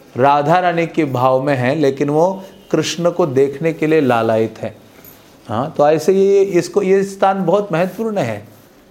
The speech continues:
ये महामिलन क्षेत्र है, दोनों का मिलन है, राधा रानी के भाव का और कृष्ण के भाव जो राधा रानी के प्रति है,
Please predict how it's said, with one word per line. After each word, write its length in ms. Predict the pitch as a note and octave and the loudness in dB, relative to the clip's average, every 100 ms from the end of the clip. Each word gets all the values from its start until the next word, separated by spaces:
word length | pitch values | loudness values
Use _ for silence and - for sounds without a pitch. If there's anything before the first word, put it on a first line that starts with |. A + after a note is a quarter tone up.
| - | -6
ये 60 | D#3 | -2
महामिलन 600 | D3+ C3+ F3+ F#3+ F#3+ F#3+ | 0 2 2 2 0 0
क्षेत्र 440 | - E3 D#3+ F3 | -2 -2 0 0
है, 300 | D3+ A#2 G#2+ | 0 0 -4
दोनों 380 | G#2+ B2 D#3 F3 | -2 0 2 0
का 140 | F3+ E3+ | 0 0
मिलन 400 | C#3+ D#3 E3 B2 | 2 2 2 0
है, 220 | G2+ - - - - | -4 -10 -20 -20 -2
राधा 320 | A#2 C3 D3+ | 2 2 4
रानी 240 | E3 E3 E3 | 2 0 0
के 140 | F3 | 0
भाव 340 | C3+ B2 C#3 D3 | 0 2 2 2
का 440 | F3+ F#3+ A#3 - - - _ - | 0 0 -2 -12 -20 -20 _ -2
और 240 | B2+ C3+ - | -2 0 -2
कृष्ण 360 | C3 - C#3 C3+ | -4 -4 -6 -4
के 180 | C3+ | -4
भाव 420 | A#2+ G#2+ A2 G2+ A2 | -6 -4 -2 -2 -2
जो 120 | A#2 | 0
राधा 300 | A#2+ A#2 C3 | 0 2 2
रानी 240 | C3+ C3 | 2 0
के 140 | C3 B2+ | -4 -4
प्रति 380 | - A2 - A#2 | -4 -8 -8 -8
है, 240 | G#2+ | -8